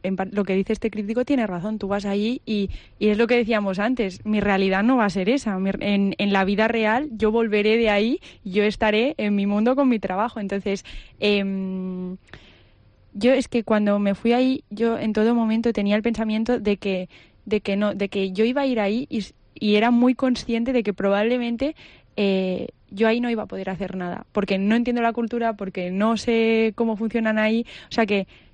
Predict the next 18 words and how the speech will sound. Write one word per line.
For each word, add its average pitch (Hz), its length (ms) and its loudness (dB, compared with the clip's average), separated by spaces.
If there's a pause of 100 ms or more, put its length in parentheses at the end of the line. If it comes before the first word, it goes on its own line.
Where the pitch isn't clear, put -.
iba 233 160 4
a 240 40 2
ser 240 180 0
más 208 260 0
un 226 120 4
aprendizaje 226 600 0
para 180 240 0
mí 233 220 2 (420)
que 220 100 2
no 202 280 2 (100)
para 190 280 2
ellos, 190 220 0
que 208 120 -2
lo 196 100 2
poco, 214 260 -2 (100)
y 226 120 0
luego, 269 320 2 (320)
eh, 202 240 0